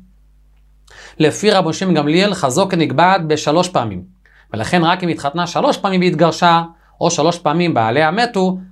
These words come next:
אז אסור לה להתחתן שוב. כוסל כדאי תוך, הגימורה הבינה כעת,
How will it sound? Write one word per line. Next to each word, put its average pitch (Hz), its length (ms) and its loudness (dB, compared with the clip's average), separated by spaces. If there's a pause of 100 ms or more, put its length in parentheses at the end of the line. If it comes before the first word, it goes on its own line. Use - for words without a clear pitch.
(120)
אז 202 200 0
אסור 202 300 0
לה 180 60 4
להתחתן 160 440 -2
שוב. 107 280 -6 (680)
כוסל 175 380 0
כדאי 147 280 -2
תוך, 107 460 -12 (120)
הגימורה 160 440 -2
הבינה 151 300 0
כעת, 131 380 -2